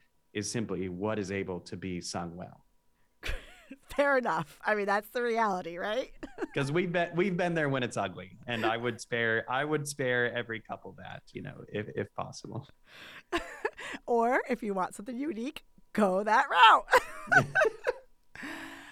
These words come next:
Speaker 2: What about, so hey, we talked about all of the, um, the different options that someone can do and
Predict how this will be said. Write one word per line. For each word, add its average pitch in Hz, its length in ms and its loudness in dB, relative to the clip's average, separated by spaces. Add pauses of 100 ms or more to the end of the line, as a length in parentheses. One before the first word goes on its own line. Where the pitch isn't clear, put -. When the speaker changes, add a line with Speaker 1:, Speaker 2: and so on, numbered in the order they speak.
(140)
Speaker 2:
What 311 180 2 (140)
about, 262 380 6
so 247 140 2
hey, 190 340 2
we 202 140 -6
talked 302 280 -4
about 196 280 2 (100)
all 226 600 4
of 202 640 0 (500)
the, 196 120 0
um, 165 640 -2
the 170 100 -4
different - 320 -6
options 330 540 -2
that 226 180 0
someone 233 320 -6
can 208 240 -6
do 311 340 -2
and 208 160 -2